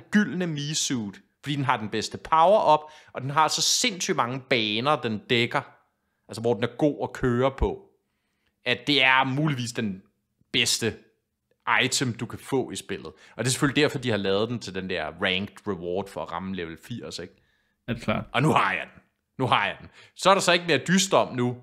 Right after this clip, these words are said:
Speaker 1: så det er
Speaker 2: <laughs> Det er
Speaker 1: alligevel
Speaker 2: det.
Speaker 1: sådan lidt en flad fornemmelse. Jo, altså, jeg
Speaker 2: Ja.
Speaker 1: kunne prøve at gå efter at blive tier li-, nioghalvfems, bare for,
Speaker 2: Nå ja.
Speaker 1: for show, men nej,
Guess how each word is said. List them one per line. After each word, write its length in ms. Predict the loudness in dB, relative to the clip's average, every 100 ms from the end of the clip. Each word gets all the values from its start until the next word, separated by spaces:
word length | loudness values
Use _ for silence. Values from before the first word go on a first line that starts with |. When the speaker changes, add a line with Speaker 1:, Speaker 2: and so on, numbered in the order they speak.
| -14
Speaker 1:
så 120 | -2
det 120 | 4
er 220 | 6 6
Speaker 2:
<laughs> 80 | 2
Det 140 | 2 2
er 40 |
Speaker 1:
alligevel 220 | 4 4
Speaker 2:
det. 60 | 2
Speaker 1:
sådan 120 | 0
lidt 140 | -2 -2
en 80 | 0
flad 280 | 0 0
fornemmelse. 500 | -2 -4 -4 -8 -10 -10 -12 -8
Jo, 100 | -4
altså, 180 | -2 0
jeg 80 | 0
Speaker 2:
Ja. 60 |
Speaker 1:
kunne 140 | 0 0
prøve 240 | 4 6
at 100 | 6
gå 180 | 2 2
efter 220 | 0 -2
at 60 | -4
blive 200 | -8 -6 -4
tier 500 | -4 0 2 2 0
li-, 360 | -6 -10 -8
nioghalvfems, 1000 | -6 -2 0 0 -2 -4 -4 -6 -8 -8 -16 _ -2
bare 180 | 0 0
for, 120 | 2
Speaker 2:
Nå 60 |
ja. 100 | 2
Speaker 1:
for 160 | 0 -6
show, 480 | -6 -4 -2 -4 -4
men 160 | -4
nej, 80 | -4